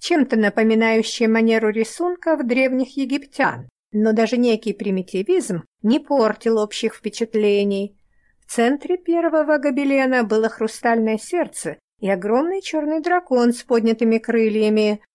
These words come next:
Сверху и слева мастер выткал другие драконьи стаи, вероятно, защитников сердца, которым всё-таки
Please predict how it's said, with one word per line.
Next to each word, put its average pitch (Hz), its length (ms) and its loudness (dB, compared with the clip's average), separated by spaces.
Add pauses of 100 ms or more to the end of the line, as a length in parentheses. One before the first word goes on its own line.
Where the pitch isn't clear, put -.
(440)
Сверху 220 540 -2
и 359 80 2
слева 320 480 0
мастер 262 640 0
выткал 285 500 -2
другие 226 540 -2
драконьи 208 580 0
стаи, 196 640 -2 (140)
вероятно, 294 840 0
защитников 233 800 -2
сердца, 160 720 -6
которым 294 500 -2
всё-таки 349 540 -2